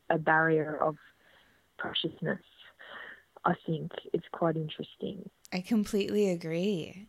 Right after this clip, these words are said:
Speaker 1: Like, not that it, not that it's not important. Like, I think it still can be important, but yeah, it just, it doesn't seem quite so precious anymore.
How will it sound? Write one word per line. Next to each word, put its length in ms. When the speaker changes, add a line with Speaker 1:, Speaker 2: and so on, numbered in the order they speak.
Speaker 1:
Like, 260
not 140
that 180
it, 80
not 120
that 160
it's 160
not 220
important. 760
Like, 180
I 80
think 180
it 120
still 160
can 160
be 160
important, 560
but 180
yeah, 140
it 240
just, 160
it 160
doesn't 340
seem 420
quite 340
so 220
precious 440
anymore. 520